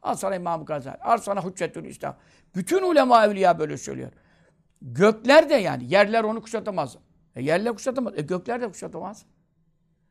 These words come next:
Gökler de kuşatamaz. Sen nasıl gökte diyorsun? Gökte demek zarfiyet ifadesidir.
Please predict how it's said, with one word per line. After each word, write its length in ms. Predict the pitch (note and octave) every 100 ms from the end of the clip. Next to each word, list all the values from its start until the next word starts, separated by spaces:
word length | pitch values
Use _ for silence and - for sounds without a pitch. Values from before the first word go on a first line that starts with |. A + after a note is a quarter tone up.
| _ _ _ _ _ _ _
Gökler 400 | E3+ E3+ A#3 B3+
de 60 |
kuşatamaz. 360 | A3+ G#3+ G3 F#3+
Sen 120 | G#3+
nasıl 180 | B3+ B3
gökte 380 | G#3+ G#3+ G#3+ F3
diyorsun? 300 | D#3 C#3+ C3
Gökte 420 | G3+ G#3+ B3 A3+
demek 240 | G3+ C4 C#4 _ _ _
zarfiyet 640 | C#3 F3 F#3 - G3 B3
ifadesidir. 680 | G3+ E3 D#3+ C#3+ - B2 A#2+